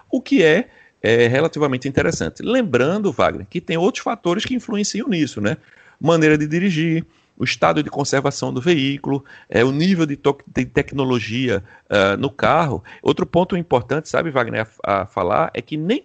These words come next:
todos os carros vão se beneficiar diretamente dessa nova gasolina. Vou explicar por quê. Porque pra você extrair, ah, ah, todo o rendimento que uma gasolina de, de rom noventa e três tem pra oferecer,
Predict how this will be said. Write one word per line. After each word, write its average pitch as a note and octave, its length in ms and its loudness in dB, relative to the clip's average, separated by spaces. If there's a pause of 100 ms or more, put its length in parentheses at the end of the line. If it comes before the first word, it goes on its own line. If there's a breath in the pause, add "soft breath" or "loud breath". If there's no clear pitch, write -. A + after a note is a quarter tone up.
(100)
todos E3+ 260 0
os A#2+ 160 -8
carros C3+ 520 -2 (360 soft breath)
vão E3 220 -2
se A#3 140 -6
beneficiar E3+ 640 -2
diretamente D#3+ 600 -4
dessa F#3 280 -8
nova E3+ 200 -4
gasolina. D3+ 560 -6 (420)
Vou D3 140 -2
explicar D#3 400 0
por E3+ 300 -4
quê. - 220 -6 (320 loud breath)
Porque C#3 200 0
pra C#4 220 -2
você C4+ 260 0
extrair, C#3 540 0 (480 loud breath)
ah, G#2+ 380 2
ah, G2+ 460 2 (800)
todo F3 180 0
o F3 60 -2
rendimento D3 580 -2
que - 80 -4
uma C3+ 100 0
gasolina C3 540 0
de, A#2 260 -6
de A#2 220 -2
rom A#2+ 300 2
noventa A#2 360 -4
e A2 60 -6
três G#2 380 -4 (260)
tem C3+ 160 0
pra A#2+ 180 -6
oferecer, A2 640 -4